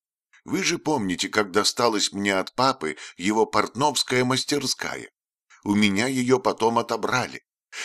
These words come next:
Я теперь закройщик в казенной. Так вы знаете, это даже лучше.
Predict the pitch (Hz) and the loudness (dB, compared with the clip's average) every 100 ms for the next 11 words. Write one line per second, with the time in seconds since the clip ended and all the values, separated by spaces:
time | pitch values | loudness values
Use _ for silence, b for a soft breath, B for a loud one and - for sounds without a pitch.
0 | B 67 87 - 90 107 - 92 - - | B 0 2 2 2 2 2 0 0 0
1 | 120 - 123 - - 117 90 90 95 85 | 2 2 -2 -4 -2 -2 0 -2 -2 -6
2 | 62 - - _ _ _ _ _ - 113 | -14 -18 -20 _ _ _ _ _ -8 -4
3 | 117 117 123 165 120 - 104 104 101 113 | 0 0 2 0 0 0 0 0 2 2
4 | 101 117 135 - - | 2 0 -2 -2 -6